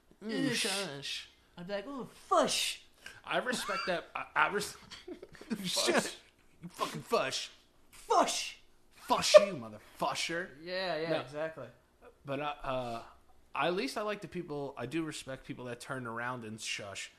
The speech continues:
Speaker 1: I hate the pussy face forward shusher.
Speaker 2: Or that, like, uh, shh.
Speaker 1: Show yourself, you
Speaker 2: Yeah.
Speaker 1: shusher.
Speaker 2: Stand up
Speaker 1: Show
Speaker 2: for your
Speaker 1: your
Speaker 2: shush.
Speaker 1: face. Show
Speaker 2: Dude.
Speaker 1: your face, you shusher.
Speaker 2: When I went to Hamilton, there was three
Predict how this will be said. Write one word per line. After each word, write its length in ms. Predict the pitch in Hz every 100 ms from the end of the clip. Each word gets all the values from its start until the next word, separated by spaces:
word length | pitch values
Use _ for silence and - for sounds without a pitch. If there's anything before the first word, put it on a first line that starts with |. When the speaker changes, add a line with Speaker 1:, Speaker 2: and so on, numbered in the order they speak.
| - -
Speaker 1:
I 100 | 117
hate 360 | - 147 135
the 80 | 127
pussy 460 | - - 123 - 117
face 340 | - 117 107
forward 380 | - 107 104 101
shusher. 560 | - - 95 - - - _ _ _ - - - - -
Speaker 2:
Or 120 | 208 208
that, 160 | 214
like, 220 | 208 - 202
uh, 120 | 180
shh. 400 | - - - - - - _ - -
Speaker 1:
Show 320 | - 165 151
yourself, 640 | 135 113 - 107 101 - - _ _
you 140 | 113 101
Speaker 2:
Yeah. 200 | 190 185
Speaker 1:
shusher. 380 | - - - 123 - - _ -
Speaker 2:
Stand 340 | - 269 311
up 80 | 294
Speaker 1:
Show 120 | -
Speaker 2:
for 60 | 147
your 80 | 131
Speaker 1:
your 60 |
Speaker 2:
shush. 160 | 226 202
Speaker 1:
face. 460 | 139 - - - - - _
Show 300 | - - 170
Speaker 2:
Dude. 100 | 180
Speaker 1:
your 100 | 208
face, 460 | 196 - 185 175 -
you 80 | 120
shusher. 640 | - - 123 - 147 160 165 -
Speaker 2:
When 220 | 160 165
I 160 | 160 196
went 180 | 220 220
to 80 | 180
Hamilton, 560 | 175 165 143 - - - - - - _ _ _ _
there 120 | 170 185
was 180 | 202
three 720 | - - 170 208 240 262 269